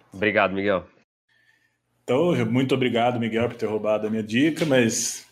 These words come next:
Speaker 2: vou fingir que estou sendo original e vou acrescentar. É, esse documentário é muito bom,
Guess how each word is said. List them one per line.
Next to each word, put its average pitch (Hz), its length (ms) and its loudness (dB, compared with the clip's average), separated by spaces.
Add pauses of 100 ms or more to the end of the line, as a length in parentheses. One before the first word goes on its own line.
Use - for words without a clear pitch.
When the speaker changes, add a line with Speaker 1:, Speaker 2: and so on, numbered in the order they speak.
(320)
Speaker 2:
vou 117 120 -2
fingir 131 300 2
que 135 60 -6
estou 135 200 0
sendo 131 260 -2
original 123 580 2
e - 20 -2
vou 131 260 0
acrescentar. 117 720 -2 (920)
É, 104 360 -2
esse 139 440 0
documentário 147 880 2
é 147 80 0
muito 147 680 0
bom, 107 400 -2